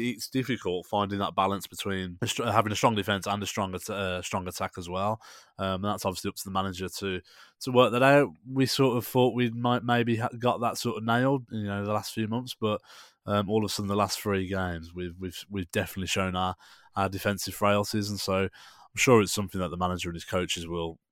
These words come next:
will wanna work on, especially, especially this week as we head into a run of fixtures which,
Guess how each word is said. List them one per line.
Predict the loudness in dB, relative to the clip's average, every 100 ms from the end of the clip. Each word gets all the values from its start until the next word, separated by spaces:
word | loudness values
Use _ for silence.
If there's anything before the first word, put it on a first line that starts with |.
| -14 -14 -10
will | -4 -2
wanna | 0 -2
work | 0 -2 0
on, | -4 -4
especially, | -6 -8 -6 -10 -10 -16
especially | -6 -4 0
this | 0 2
week | 2 2 0
as | -2
we | 2
head | 2
into | 0 -2 0 0 0 -6 -20 -20 _
a | -2
run | 4 4
of | 4
fixtures | 2 2 2 4
which, | 2 4 0